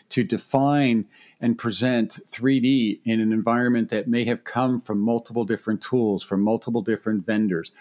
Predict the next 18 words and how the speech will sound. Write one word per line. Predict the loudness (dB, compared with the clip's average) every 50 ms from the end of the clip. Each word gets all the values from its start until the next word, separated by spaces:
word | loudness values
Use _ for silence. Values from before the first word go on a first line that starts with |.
| -20 -20 -20 -12 _
One | 0 0 2
of | 2
the | 2
biggest | 2 2 2 2 0 -2 -2
challenges | -2 0 2 2 4 2 2 2 2 0 0 2
we've | 0 2 2
always | 4 2 2 2 0 0
had | 0 2 2 2 2 2
when, | 0 2 2 2
back | 0 2 0 0 0 0 -2
when | -2 0
I | 0
was | -2 -2
at | -4 -8
studios | -8 -2 0 2 4 4 4 4 2 2 0 -2
and | -4 -2
stuff, | -2 -2 -2 0 0
is | 0 0 -2